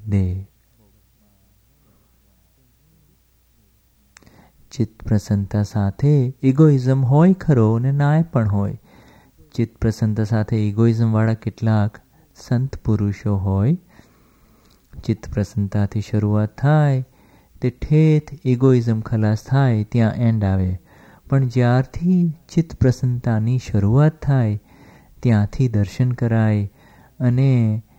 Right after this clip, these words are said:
નિરહંકારી પુરુષને ચિત્ત પ્રસન્નતા આ બેવ હોય તેની તો વાત જ જુદી.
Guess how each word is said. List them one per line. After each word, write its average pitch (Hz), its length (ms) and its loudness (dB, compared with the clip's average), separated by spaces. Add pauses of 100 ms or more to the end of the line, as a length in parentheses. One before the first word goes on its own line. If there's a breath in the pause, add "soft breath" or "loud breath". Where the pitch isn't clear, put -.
(180 soft breath)
નિરહંકારી 127 960 2
પુરુષને 113 1600 -2 (920)
ચિત્ત 139 220 -2
પ્રસન્નતા 110 1000 0 (340 soft breath)
આ 127 140 2
બેવ 123 280 6
હોય 123 580 2 (140)
તેની 113 300 0
તો 123 340 -2
વાત 95 500 0 (480)
જ 101 220 -10 (240)
જુદી. 92 720 -2